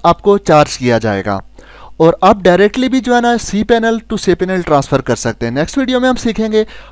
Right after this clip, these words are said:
how to transfer backup from cPanel to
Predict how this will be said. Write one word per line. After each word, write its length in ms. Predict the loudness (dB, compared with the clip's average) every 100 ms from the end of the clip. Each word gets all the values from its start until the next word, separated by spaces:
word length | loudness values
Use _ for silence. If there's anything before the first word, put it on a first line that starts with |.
| 0
how 100 | 2
to 160 | 2 0
transfer 380 | 0 -2 2 0
backup 500 | 4 2 2 -2 -2 -16 -20 -6
from 320 | 2 4 4 -2 -16 -20 -20 -16 -8
cPanel 720 | 0 0 4 2 4 2 0 -8 -20 -6
to 100 | -4